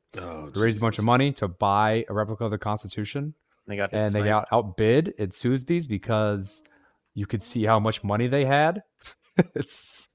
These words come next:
Speaker 2: or, and this, I had a long conversation with someone who I think was, I forget who, who he represented, but he was in one of the after parties I was at.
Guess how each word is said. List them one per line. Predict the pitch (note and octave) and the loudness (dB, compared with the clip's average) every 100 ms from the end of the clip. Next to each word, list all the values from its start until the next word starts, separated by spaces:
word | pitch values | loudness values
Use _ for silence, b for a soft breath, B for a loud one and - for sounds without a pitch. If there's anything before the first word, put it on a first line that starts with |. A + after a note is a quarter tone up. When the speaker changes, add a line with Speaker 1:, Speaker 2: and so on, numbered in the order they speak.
| _ _ _ _ _ b b b b _ - b _ - | _ _ _ _ _ b b b b _ -20 b _ -2
Speaker 2:
or, | C#3 C3 A2+ | 4 6 4
and | A2+ | 2
this, | D#3+ - | -2 0
I | B2+ | 2
had | C#3+ | 2
a | B2 | 2
long | A#2+ C#3 | 0 -2
conversation | C3+ C#3 A#2+ A2 G2+ G#2+ | -2 -2 -2 -2 -4 -6
with | G2 G2 | -8 -8
someone | - A#2+ A2 G#2+ G2+ | -8 -6 -4 -4 -4
who | G2+ A2+ _ | -8 -14 _
I | G#2 | -12
think | F#2+ - C3 - | -10 -8 -8 -6
was, | A2 G2 - - - _ _ _ _ _ | -8 -8 -8 -10 -10 _ _ _ _ _
I | _ | _
forget | A#2+ G2+ - | -16 -14 -8
who, | G2+ F#2+ F#2 - A#2 | -6 -6 -8 -12 -16
who | F#2+ B2+ | -6 -4
he | |
represented, | G#2 G#2+ G2 G2+ F#2+ F2 | 0 -2 -2 -4 -4 -6
but | F#2+ - | -10 -10
he | G#2 | -8
was | G2+ | -6
in | G2+ | -4
one | G2 | -4
of | F#2+ | -4
the | G2 | -6
after | F#2+ G#2 G#2+ | -6 -6 -6
parties | G#2 G2 | -4 -4
I | F#2+ | -4
was | F2+ | -4
at. | F#2+ A2 | 0 0